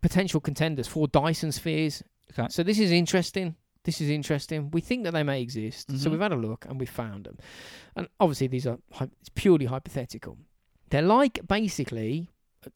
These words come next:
Speaker 1: a type two civilization absorbs everything coming out of the star, or a sizable percentage of energy coming out of the star. So it's, it's essentially like a hyper-intelligent, super advanced alien race surrounding their star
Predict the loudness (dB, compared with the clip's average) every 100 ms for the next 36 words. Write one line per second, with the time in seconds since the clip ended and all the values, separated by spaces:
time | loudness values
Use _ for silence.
0 | -10 -2 -2 2 2 4 4 4 2 0
1 | -2 -2 0 0 -2 -4 -2 0 2 0
2 | 0 0 0 0 -2 -4 -4 -4 0 0
3 | 4 6 6 4 4 6 4 2 0 0
4 | 2 4 2 0 -2 -2 -2 0 0 0
5 | -4 -4 -4 -4 -6 -8 -6 -4 -2 -4
6 | -8 -20 -18 -18 -6 2 2 2 -2 -6
7 | -6 -6 -6 0 4 4 2 -4 -2 -2
8 | -4 -6 -6 -4 -4 -6 -8 _ -8 -2
9 | 0 0 -2 -2 0 0 0 -4 -4 0
10 | 0 0 -2 -2 -4 -4 -2 -2 -2 -2
11 | -4 -6 -12 -16 -20 -20 -20 -20 -12 0
12 | 4 6 6 4 4 4 4 2 0 -2
13 | -4 -10 -8 -2 0 0 -2 -6 -12 _
14 | -10 0 2 2 -2 -6 -12